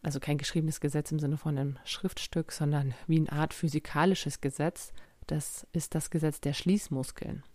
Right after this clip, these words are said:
Da hatten wir eigentlich in der Vorstellung bei Schließmuskeln ja erstmal unseren After oder unseren, unsere Harnröhre im Sinn, dass wir die eben verschließen können und gezielt öffnen können, um zu urinieren oder auch um aufs Klo zu gehen generell.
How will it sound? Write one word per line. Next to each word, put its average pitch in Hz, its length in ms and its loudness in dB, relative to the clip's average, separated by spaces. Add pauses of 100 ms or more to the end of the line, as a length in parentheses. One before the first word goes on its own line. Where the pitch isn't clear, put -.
(480)
Da 160 520 2
hatten 202 460 6
wir 180 160 6
eigentlich 165 280 2
in 156 80 0
der 127 100 -2
Vorstellung 180 540 2
bei 135 100 0
Schließmuskeln 175 760 2
ja 156 120 2
erstmal 147 360 0
unseren 131 260 0
After 160 580 4
oder 135 600 0
unseren, 151 800 2 (120)
unsere 147 320 0
Harnröhre 233 520 4
im 226 200 6
Sinn, 254 400 4 (420)
dass - 220 -4
wir 160 80 2
die 151 160 -2
eben 147 240 -2
verschließen 196 720 0
können 185 400 4
und 160 220 -4
gezielt - 500 -2
öffnen 165 340 0
können, 139 400 0
um 151 200 0
zu - 140 -6
urinieren 185 720 6
oder 147 480 -2
auch - 180 -6
um 143 120 -2
aufs - 160 -6
Klo 151 180 0
zu 151 160 -8
gehen 139 240 -2
generell. 143 520 0